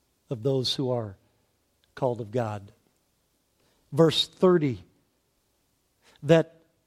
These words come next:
for those individuals, final and eternal glorification is secured. Verse thirty-one, he goes on to say that since God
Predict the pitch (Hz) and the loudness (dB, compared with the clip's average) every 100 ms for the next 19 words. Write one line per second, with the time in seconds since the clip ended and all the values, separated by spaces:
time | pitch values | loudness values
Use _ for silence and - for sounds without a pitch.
0 | _ _ _ _ _ _ _ _ _ - | _ _ _ _ _ _ _ _ _ -2
1 | 170 180 156 156 143 - 175 156 131 196 | 2 4 6 6 4 0 2 2 4 2
2 | 135 151 143 139 113 - - _ _ _ | 2 0 2 0 -2 -4 -6 _ _ _
3 | _ _ _ _ - - 175 180 175 107 | _ _ _ _ -2 4 4 4 2 2
4 | 160 151 139 - 180 170 165 135 147 156 | 2 0 -2 -4 0 0 0 -2 -2 0
5 | 147 127 - 147 - 147 151 147 - - | -2 -6 -4 -4 -2 -6 -6 -4 -4 -6
6 | 127 - 156 139 113 110 131 - - 151 | -8 -4 -2 -2 -4 -4 -4 -4 -4 -4
7 | 131 123 127 147 135 123 113 - _ _ | -4 -4 -2 -2 0 -2 -6 -12 _ _
8 | _ _ _ _ _ _ _ _ _ _ | _ _ _ _ _ _ _ _ _ _
9 | _ _ _ 160 139 127 147 147 135 127 | _ _ _ -6 -2 -2 0 -2 -2 -2
10 | 156 139 127 123 - _ _ _ _ _ | 0 2 2 -2 -6 _ _ _ _ _
11 | _ _ _ _ _ _ _ _ _ _ | _ _ _ _ _ _ _ _ _ _
12 | _ _ _ _ _ _ _ _ _ _ | _ _ _ _ _ _ _ _ _ _
13 | - 165 139 135 151 151 165 139 131 | -4 -2 -2 -2 2 4 4 0 -6